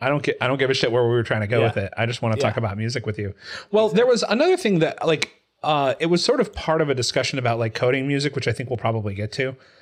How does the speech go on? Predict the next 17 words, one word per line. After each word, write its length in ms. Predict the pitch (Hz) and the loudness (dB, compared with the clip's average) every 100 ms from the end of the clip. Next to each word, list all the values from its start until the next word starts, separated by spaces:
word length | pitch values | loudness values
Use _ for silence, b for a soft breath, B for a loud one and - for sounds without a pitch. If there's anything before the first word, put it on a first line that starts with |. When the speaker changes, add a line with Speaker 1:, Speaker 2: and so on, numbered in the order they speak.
| 104 | -16
Speaker 2:
Mm. 140 | 101 | -2
Speaker 1:
'Cause 100 | 165 | 2
I 40 | 190 | 2
think 300 | 220 196 - | 2 -2 -4
music 420 | 143 170 151 135 | 0 2 2 0
is 120 | 131 | 0
actually 560 | 120 113 - 123 113 110 | 0 0 0 0 0 -2
a 80 | 110 | -2
really 280 | 120 127 117 | 0 2 2
big 240 | 127 110 | 0 -4
part 360 | - 107 147 - | -4 -2 -2 0
of 320 | 117 120 110 | 0 0 0
people's 640 | - 127 123 117 110 - - _ _ _ | -6 -4 -2 -2 -4 -6 -8 _ _ _
modern 640 | 120 120 127 131 127 120 110 | -4 0 2 2 0 -2 -2
remote 380 | 110 107 123 - | -2 -2 -2 -2
work 240 | 117 127 | -2 -2
existence. 760 | 165 151 175 - 196 208 - | -2 0 0 2 0 0 -6